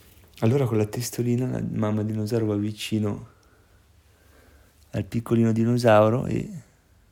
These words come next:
con gli occhi guarda dentro e vede questa testolina che si strofina un pochino sulla sua testa.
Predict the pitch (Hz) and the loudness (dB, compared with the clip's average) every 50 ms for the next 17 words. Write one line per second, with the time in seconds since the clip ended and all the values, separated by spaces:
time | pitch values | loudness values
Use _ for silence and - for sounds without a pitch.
0 | _ _ _ _ _ _ - - - 113 110 110 113 113 107 104 - - - - | _ _ _ _ _ _ -20 -6 -2 0 2 4 4 4 4 4 -2 -10 -10 -10
1 | 113 - - - _ _ _ _ _ _ _ _ _ _ _ _ _ _ - 107 | -10 -10 -10 -14 _ _ _ _ _ _ _ _ _ _ _ _ _ _ -2 0
2 | 101 101 101 104 110 110 107 107 - 104 101 98 - 117 110 120 139 - _ _ | 2 2 2 2 0 0 0 -2 -4 -6 -8 -10 -8 -8 -8 -8 -10 -16 _ _
3 | _ _ - - 104 104 101 101 107 107 110 101 - 110 104 - - 107 - - | _ _ -8 -4 -2 -2 -2 -2 -4 -8 -8 -8 -8 -10 -10 -8 -10 -10 -8 -6
4 | - 117 117 110 110 113 117 - 120 117 - 113 - - - 117 101 - - 113 | -4 -2 -2 0 0 -2 -2 -4 -6 -8 -8 -12 -12 -8 -8 -8 -8 -4 -2 -2
5 | 107 107 113 110 107 - 117 110 - - 113 113 113 110 - - 110 107 101 - | -2 0 -2 -4 -6 -8 -10 -12 -6 -6 -4 -4 -4 -4 -4 -4 -6 -4 -4 -6
6 | - - - - 107 107 - - - 117 117 - - - | -4 -2 -2 -2 -2 -4 -8 -8 -8 -10 -10 -10 -14 -20